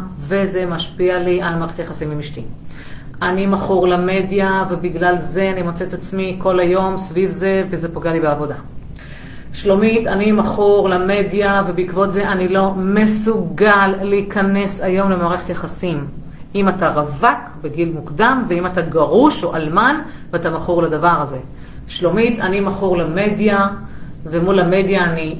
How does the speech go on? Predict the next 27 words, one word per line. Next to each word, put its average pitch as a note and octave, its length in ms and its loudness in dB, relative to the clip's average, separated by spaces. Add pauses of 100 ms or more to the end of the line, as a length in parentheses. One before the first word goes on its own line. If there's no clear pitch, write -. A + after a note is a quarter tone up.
אש, - 600 0 (200)
פגז A3+ 840 2
מדהים G#3+ 600 4
מיני, C4+ 640 4
ובשטח G3 680 0
אני F3 160 -2
לא F3 100 0
מתפקד. F3 640 0 (760)
בוא F3+ 120 6
נבין F#3 240 2
על F#3+ 100 4
מה G3 120 4
זה G3+ 100 0
יושב. E3+ 300 -2 (840)
בוא G3 240 6
נוריד G3+ 320 4
את B3 120 2
ההתמכרות G#3+ 600 0
הזו, A#3+ 220 2 (840)
ונחזיר D#3+ 480 -2
אותך G#3+ 320 -2
למציאות, F3 680 -2
כדי D3+ 260 -4
שבאמת D3 580 -2 (100)
תחיה F3 280 -4
חיים F3+ 440 -4
שהם, D#3+ 280 -6